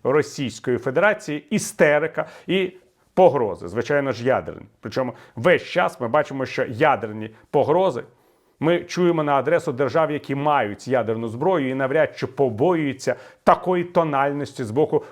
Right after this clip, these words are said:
вищих представників політичного керівництва Росії та її Міністерства брехливих справ. Ну і тепер мені, звичайно ж, здається, що і заяви естонських керівників також будуть зустрінуті у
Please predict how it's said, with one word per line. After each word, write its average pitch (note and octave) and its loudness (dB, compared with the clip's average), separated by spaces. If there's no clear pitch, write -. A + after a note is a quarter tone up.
вищих A#2+ -4
представників B2 -6
політичного A#2+ -4
керівництва B2 -4
Росії D3 -2
та D#3 2
її C3+ -6
Міністерства C3 0
брехливих A2+ -4
справ. - -4
Ну D#3 0
і C#3+ 0
тепер C3 -2
мені, G#2+ -8
звичайно A2+ -2
ж, G2 -6
здається, G#2 -2
що G#2+ -2
і B2 0
заяви A#2 0
естонських A2 -4
керівників G#2 -4
також C3 -2
будуть A2+ -4
зустрінуті A2+ -6
у A2+ -4